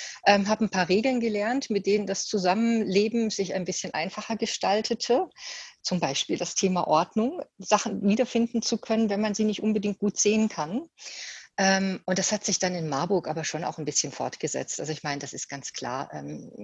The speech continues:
man begegnet hier ständig Menschen, ne, die, ähm, irgendwie in irgendeiner Form eingesch-, sehr eingeschränkt sind. Und, ähm, insofern war mir das eigentlich wirklich oder ist mir vertraut seit meinen Zwanzigern.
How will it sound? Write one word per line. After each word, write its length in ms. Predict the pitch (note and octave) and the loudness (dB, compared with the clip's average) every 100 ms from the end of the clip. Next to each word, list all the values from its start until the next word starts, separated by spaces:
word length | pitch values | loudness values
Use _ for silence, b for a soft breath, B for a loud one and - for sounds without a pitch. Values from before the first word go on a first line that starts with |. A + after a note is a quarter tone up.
| - | -8
man 160 | F3 E3 | -6 -4
begegnet 420 | E3 D#3+ - E3 | -4 -4 -4 -4
hier 120 | E3 | -4
ständig 440 | - C3+ E3+ F3 - | -2 -2 -4 -6 -4
Menschen, 460 | D3 F#3 - F3+ | -4 -4 -4 -4
ne, 180 | F3 B3+ | -4 -2
die, 280 | F#3+ F3 F3 - | -2 -2 -2 -4
ähm, 500 | E3+ E3+ E3 - - | -6 -6 -8 -10 -2
irgendwie 420 | G#3 A3 G3+ D#3+ | 2 2 0 -2
in 140 | F3 F#3 | -2 -2
irgendeiner 400 | G3 G3+ E3+ E3 | -2 -2 -2 -2
Form 240 | - D3+ | -4 -4
eingesch-, 420 | - F3 G#3 F#3+ - | -2 -2 -2 -4 -4
sehr 260 | - A#3 | 4 4
eingeschränkt 640 | G#3 G#3 G3 - F#3 F#3+ - | 4 -2 -6 -2 -4 -4 -6
sind. 280 | F#3+ G3 - B B B B B B B - | -6 -6 -8 B B B B B B B -2
Und, 520 | E3 E3 E3 D#3 - | 0 2 0 -2 -2
ähm, 300 | D#3+ D#3+ D#3 | -2 -2 -2
insofern 500 | - D#3 E3 G3 F3+ | -4 0 0 0 -2
war 140 | D#3 D#3+ | -2 -2
mir 140 | F#3+ | -2
das 200 | D#3+ - | -4 -6
eigentlich 540 | - E3 F#3 E3+ E3 D3 | -4 -4 -4 -4 -6 -4
wirklich 560 | D3+ - E3 - - - | -6 -2 -2 -2 -6 0
oder 200 | D#3+ - | 2 4
ist 240 | G3+ - | 4 2
mir 120 | F#3+ | -2
vertraut 520 | - E3+ - C#3 E3+ - | -2 -6 -2 0 0 -2
seit 540 | - - D3 D#3 - | -6 -4 -4 -4 -6
meinen 220 | D3 D3 | -8 -6
Zwanzigern. 760 | - - C3 - D3+ - - | -4 -6 -6 -6 -6 -6 -12